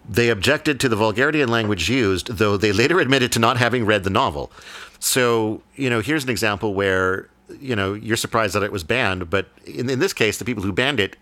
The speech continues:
hadn't even read it. They didn't even know why they were banning it. Somebody came to them and said,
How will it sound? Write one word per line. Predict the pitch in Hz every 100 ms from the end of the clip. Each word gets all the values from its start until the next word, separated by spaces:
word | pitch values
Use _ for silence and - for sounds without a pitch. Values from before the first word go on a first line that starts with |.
| _ _ _
hadn't | - - 202
even | 170 104
read | 113
it. | 87 -
They | 104
didn't | 147
even | 127
know | 120
why | 87 80 110 85 76 80
they | 87
were | 87
banning | 87 101 90
it. | - -
Somebody | 110 113
came | 113 110
to |
them | 101
and | 98
said, | 92 95 92